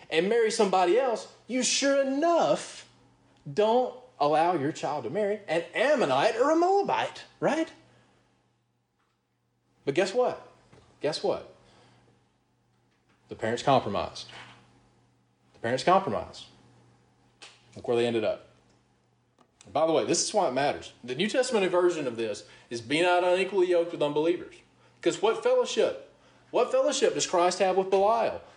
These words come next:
What fellowship does light have with darkness? Zero. Zero. And what ends up happening? J-, just by them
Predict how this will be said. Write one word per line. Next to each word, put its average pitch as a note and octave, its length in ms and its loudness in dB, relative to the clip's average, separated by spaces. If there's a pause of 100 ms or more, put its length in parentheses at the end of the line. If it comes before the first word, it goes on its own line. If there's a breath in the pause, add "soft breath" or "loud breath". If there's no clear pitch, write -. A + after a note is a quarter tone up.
What G#3 200 0
fellowship A#3+ 680 0
does D#3 160 0
light E3 260 2
have F#3+ 160 2
with F#3+ 100 -2
darkness? G3+ 560 0
Zero. B3+ 640 2 (720)
Zero. E4 520 2 (420)
And E3+ 180 2
what D4+ 140 4
ends C#4 160 0
up B3+ 100 2
happening? G#3+ 440 0 (1300)
J-, E3+ 120 -10
just G#3 260 -2
by F#3 220 4
them D#3+ 440 2